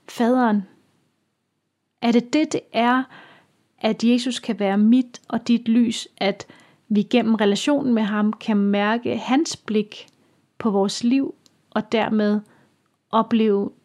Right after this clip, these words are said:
den samme ro som ham? Jeg kommer til at tænke på, at der nogle gange er sådan nogle mennesker, som er mega godt selskab, ikke? At man kan have ligesom sådan, øh, obsesset helt vildt om en eller anden bekymring, og så når man ser det her menneske, så er det som om,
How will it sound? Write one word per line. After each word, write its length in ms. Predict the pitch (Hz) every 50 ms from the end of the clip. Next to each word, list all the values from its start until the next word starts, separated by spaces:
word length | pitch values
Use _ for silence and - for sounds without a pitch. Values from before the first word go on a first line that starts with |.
| _ _
den 160 | 220 208 185
samme 360 | - - 214 196 226 233 240 240 247
ro 240 | 247 247 - - -
som 200 | - - 214 208
ham? 300 | - 233 240 277 262 - _ _ _ _ _ _ _ _ _ _ _ _ _ _ _ _ _ _
Jeg 100 | 226 233
kommer 180 | - 233 226
til 120 | 226 - 294
at 60 | 294
tænke 260 | - - 330 320 311
på, 80 | - 285
at 200 | - - - -
der 80 | 226
nogle 440 | 220 220 226 240 254 262 285 302 302 - - - - - - - - - _ _ _ _ _
gange 280 | 247 233 240 262 254
er 180 | - 240 262 269
sådan 160 | - - 262
nogle 200 | 247 247 247 240
mennesker, 500 | 233 220 226 240 240 - - - 254 247 240 - - - _ _ _ _ _
som 400 | - - - - 214 214 208 - -
er 340 | - 226 226 240 233 - - _ _ _ _ _ _ -
mega 300 | 220 226 240 262 254 247
godt 200 | - 226 214 214
selskab, 500 | - - 233 220 - - - - - -
ikke? 160 | - 214 - _ - - - - - _ _
At 220 | - 214 226 220 -
man 220 | 214 220 220 214
kan 180 | 214 - 233 214
have 400 | 180 - 220 233 226 220 220 226 - - - - - _ -
ligesom 300 | 240 220 - 254 247 233
sådan, 300 | - 240 233 233 233 226
øh, 180 | 214 208 202 -
obsesset 580 | - - - - - - 254 247 247 285 277 240
helt 280 | 254 330 285 269 220 220
vildt 240 | 269 277 247 -
om 160 | - 220 214 220
en 100 | 226 220
eller 100 | 226 214
anden 140 | 214 220
bekymring, 600 | 214 240 - - 269 262 233 247 233 233 233 226 - - - - - _ _
og 140 | - 233 233
så 180 | - - 277 277
når 120 | 269 277
man 180 | 262 262 254 240
ser 200 | - 320 277 269
det 80 | 262
her 80 | 254 254
menneske, 500 | 233 233 254 262 294 - - - 262 - -
så 180 | - - 277
er 40 | 254
det 80 | 233 233
som 180 | - 247 233
om, 220 | 233 233 233 240